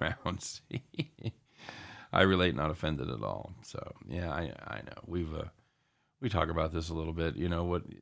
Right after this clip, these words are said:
you try to make some minor adjustments, and you just go over the deep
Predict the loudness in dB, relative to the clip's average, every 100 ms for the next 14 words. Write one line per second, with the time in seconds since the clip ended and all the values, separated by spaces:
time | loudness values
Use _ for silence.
0 | -8 2 6 6 6 2 2 4 4 0
1 | -6 -16 -6 -2 0 0 0 -2 -4 -4
2 | -4 -4 -6 -4 -4 -4 -4 -6 -6 -6
3 | -10 -12 -14